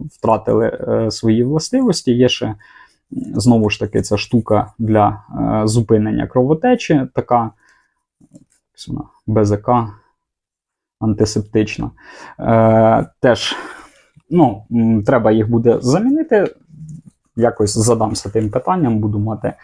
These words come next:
силу і наснагу. В принципі, на цьому все закінчується. Е, такий невеличкий нас, вже досить довго, досить довгий час використовую, е, досить, е, часто виручає.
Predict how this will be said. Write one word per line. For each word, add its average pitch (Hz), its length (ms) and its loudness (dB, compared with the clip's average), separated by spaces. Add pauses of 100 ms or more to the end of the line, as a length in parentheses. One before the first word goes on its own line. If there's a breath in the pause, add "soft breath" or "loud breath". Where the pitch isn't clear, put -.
(560 loud breath)
силу 110 340 2
і 110 40 0
наснагу. 135 500 0
В 107 60 -2
принципі, 160 560 2
на 123 140 4
цьому 151 440 2
все - 240 -2 (140)
закінчується. 110 960 0 (460 loud breath)
Е, 117 260 2
такий 147 580 4 (140)
невеличкий 143 680 4
нас, 262 440 2 (320 soft breath)
вже 117 380 4
досить 120 540 0
довго, 113 440 2
досить 110 400 2
довгий 107 300 4
час 107 300 -4
використовую, 196 920 4 (500 loud breath)
е, 120 280 4
досить, 147 480 0
е, - 440 -8 (100)
часто 123 380 0
виручає. 196 720 2